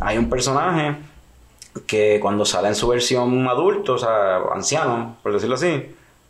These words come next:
el tipo está en silla de ruedas. Cuando sale en su versión joven,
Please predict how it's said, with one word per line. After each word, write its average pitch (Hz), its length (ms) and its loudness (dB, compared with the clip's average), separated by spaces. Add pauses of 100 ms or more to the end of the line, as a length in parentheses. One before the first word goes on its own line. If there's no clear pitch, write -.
(200)
el 98 560 0
tipo 104 300 -2
está - 160 -2
en 147 80 0
silla 160 200 0
de - 60 -2
ruedas. 139 400 0 (200)
Cuando 104 200 -2
sale 95 140 -2
en 98 60 -2
su 104 100 0
versión 117 280 2
joven, 170 480 0